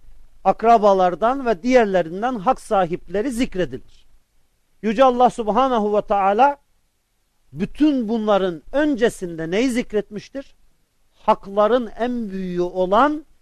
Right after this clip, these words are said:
kendi hakkını zikretmiştir. Peki Allah'ın kulların üzerindeki hakkı ne? İbadet edilmesi ve hiçbir şeyin ona ortak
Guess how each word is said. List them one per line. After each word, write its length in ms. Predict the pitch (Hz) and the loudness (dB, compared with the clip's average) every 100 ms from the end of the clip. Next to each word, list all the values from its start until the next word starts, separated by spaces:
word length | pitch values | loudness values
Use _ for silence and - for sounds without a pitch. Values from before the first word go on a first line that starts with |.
| _ - | _ -10
kendi 420 | 196 202 214 269 | -6 -4 -2 -2
hakkını 520 | - - - 190 220 | 0 -6 -6 -6 -6
zikretmiştir. 880 | 165 135 135 117 - - _ _ _ _ _ _ _ _ - | -6 -10 -12 -14 -18 -20 _ _ _ _ _ _ _ _ -8
Peki 300 | 233 247 254 | -8 -4 -2
Allah'ın 760 | 208 220 214 220 214 208 269 | 0 0 2 4 4 2 -2
kulların 520 | 202 226 214 214 277 294 | -4 -8 0 2 2 0
üzerindeki 640 | 196 220 190 190 185 180 | 0 0 -2 -4 -4 -2
hakkı 380 | 185 - 185 190 | -2 -2 -4 -2
ne? 240 | 240 339 - _ _ _ _ _ _ _ _ _ _ _ _ _ _ _ _ _ _ _ _ _ _ | -2 -4 -14 _ _ _ _ _ _ _ _ _ _ _ _ _ _ _ _ _ _ _ _ _ _
İbadet 540 | 156 160 175 180 247 247 | -6 2 4 4 2 2
edilmesi 720 | 226 254 247 247 - 277 285 _ - | -2 0 0 -2 -2 -8 -10 _ -12
ve 200 | 165 151 | -8 -8
hiçbir 480 | 180 - - 233 214 | -10 -14 -8 -6 -4
şeyin 280 | - 185 180 | -4 -4 -4
ona 280 | 190 240 | -4 0
ortak 440 | 214 185 240 262 | 0 0 -2 -2